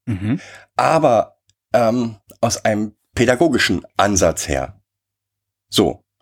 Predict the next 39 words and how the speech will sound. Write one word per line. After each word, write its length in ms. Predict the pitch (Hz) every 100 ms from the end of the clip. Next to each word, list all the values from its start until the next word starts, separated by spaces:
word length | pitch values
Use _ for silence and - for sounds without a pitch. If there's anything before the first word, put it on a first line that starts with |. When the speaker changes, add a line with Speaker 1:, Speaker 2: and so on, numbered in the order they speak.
| _ _
Speaker 2:
also 200 | 92 78
ich 100 | -
hab 140 | 82
die 80 | -
Hälfte 320 | 92 113 -
der 80 | 175
Kinder 300 | 170 131 131
in 80 | 117
der 80 | 120
Schule. 420 | 117 95 95 98 - - - - - -
Dann 200 | - 104 110
haben 180 | 107
sie 120 | 98 101
hier, 460 | 101 104 98 -
äh, 360 | 73 73 62 82 - -
extrem 460 | - - - 190
dafür 240 | 202 196 165
gesorgt, 500 | 165 117 110 120 -
dass 160 | 98
diese 240 | - 156 190
Kinder, 320 | - 135 143
die 140 | 117
dann 180 | 107 104
in 100 | 85
eine 260 | 62 95 95
Klasse 340 | - 123 123
gehen, 260 | - 117 123
auch 160 | 104
zusammenbleiben. 920 | - - 107 123 151 135 123 127 135 - - - - -
Die 180 | 95
haben 140 | 92 90
den 100 | 92
gleichen 320 | 92 147 175
Lehrer 240 | 143 147
gekriegt, 420 | 147 143 - 147 -
der 100 | 92
hat 80 |
nicht 200 | 131 -
gewechselt, 500 | 196 143 - - 208